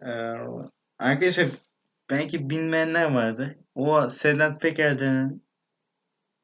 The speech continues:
Sedat Peker'in oğlu birkaç bölüm Diriliş Ertuğrul'da oynadı. Bu da gerçek.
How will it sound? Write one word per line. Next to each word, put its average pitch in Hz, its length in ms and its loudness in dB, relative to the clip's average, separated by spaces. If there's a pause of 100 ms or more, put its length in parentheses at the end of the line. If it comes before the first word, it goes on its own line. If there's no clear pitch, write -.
(280)
Sedat 165 480 0
Peker'in 175 540 -4 (360)
oğlu 170 460 2 (520)
birkaç 175 400 -2
bölüm 135 540 2 (160)
Diriliş 151 500 0 (100)
Ertuğrul'da 139 1000 -2
oynadı. - 360 -14 (1300)
Bu 170 80 -4
da 196 80 2
gerçek. 131 520 -4